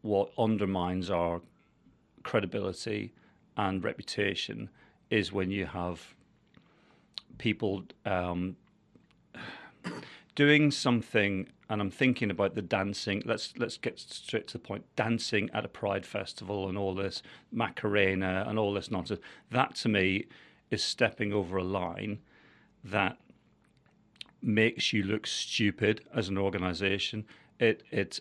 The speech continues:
um, the people doing it would argue that we're just having fun and we're engaging with, we're finding ways to find common ground with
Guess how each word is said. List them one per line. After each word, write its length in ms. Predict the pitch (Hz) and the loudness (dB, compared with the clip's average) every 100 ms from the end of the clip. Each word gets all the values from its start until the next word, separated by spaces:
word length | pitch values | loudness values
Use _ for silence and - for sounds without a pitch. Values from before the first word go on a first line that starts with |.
| _ | _
um, 460 | 110 95 92 92 90 _ _ _ - | 0 2 2 0 -4 _ _ _ -10
the 80 | 113 | 4
people 260 | 175 170 | 4 4
doing 380 | 110 117 98 87 | 4 6 6 4
it 180 | 98 - | 0 -2
would 160 | 104 | -2
argue 520 | 98 90 90 92 90 - | 0 -2 -2 -2 -4 -4
that 200 | - 101 - | -4 -4 0
we're 180 | 104 98 | 2 2
just 280 | 117 95 | 0 -4
having 300 | - 143 131 | 0 0 0
fun 300 | - - 95 | -2 -2 -2
and 160 | 98 92 | 0 0
we're 140 | 98 | 0
engaging 760 | 90 85 110 104 92 104 95 95 | 0 0 2 2 0 -2 -2 -2
with, 240 | 107 101 | -4 -4
we're 100 | 110 | -6
finding 520 | 95 113 113 113 107 95 | -4 0 2 2 0 0
ways 320 | 98 95 90 | 0 0 -2
to 80 | - | -8
find 300 | - 98 101 | -6 -6 -4
common 400 | - 117 104 95 | -2 0 0 -2
ground 560 | 101 90 87 87 85 - - - - _ - | -4 -4 -4 -4 -6 -10 -20 -20 -20 _ -4
with 400 | 123 95 - | -2 -2 -6